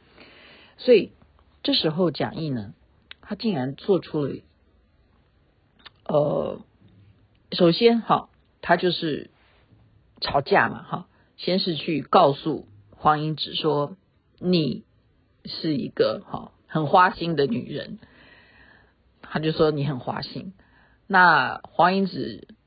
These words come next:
很不服气啊，“你凭什么要来，啊，骂我，说我花心？”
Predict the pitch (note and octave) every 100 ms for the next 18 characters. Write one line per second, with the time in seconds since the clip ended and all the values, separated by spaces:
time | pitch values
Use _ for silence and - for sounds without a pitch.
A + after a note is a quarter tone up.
0 | _ _ _ _ _ _ - D#3 C#3+ A3
1 | D3 C3+ - C#3+ - - _ - E3 D3
2 | - E3 F#3 C3+ C#3+ D#3+ C#3 C#3 - -
3 | _ B2+ - - F3+ - E3+ C3+ C3+ G2
4 | - D3 B2+ - A#2+ B2 C#3 C#3+